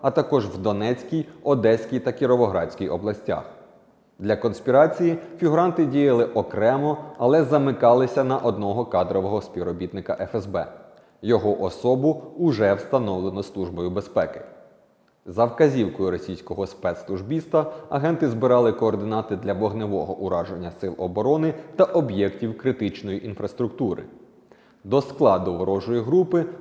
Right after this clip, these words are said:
входило дві чиновниці. Одна з них — посадовиця Дніпровської міської ради, інша — очільниця відділу в Южненській міськраді на Одещині.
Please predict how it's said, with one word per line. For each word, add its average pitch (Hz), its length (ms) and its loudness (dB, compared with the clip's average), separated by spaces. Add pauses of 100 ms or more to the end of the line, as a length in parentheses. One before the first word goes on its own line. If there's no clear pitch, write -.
входило 156 440 2
дві 104 260 -4
чиновниці. 98 720 -6 (360)
Одна 113 380 0
з 127 100 -6
них — 165 240 -2 (240)
посадовиця 160 600 2
Дніпровської 101 640 -2
міської 87 480 -4
ради, 135 380 4 (320)
інша — 143 460 0 (240)
очільниця 170 560 0
відділу 139 420 0
в 107 80 -4
Южненській 117 540 -4
міськраді 92 480 -4
на 95 140 -2
Одещині. 104 500 -2